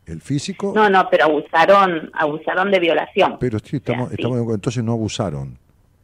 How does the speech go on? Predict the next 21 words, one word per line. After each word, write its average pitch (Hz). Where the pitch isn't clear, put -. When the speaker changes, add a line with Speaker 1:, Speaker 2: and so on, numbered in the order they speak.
Speaker 1:
te -
violaron. 80
Speaker 2:
Sí, 131
fue 170
una 185
violación. 160
Speaker 1:
Sí, 87
perfecto. -
Ok. 92
Entonces, 92
hay 131
dos 123
tipos 85
de 80
abuso. 71
Speaker 2:
Ujú. 180
Speaker 1:
El 95
abuso 127
físico 135
a 87
través 101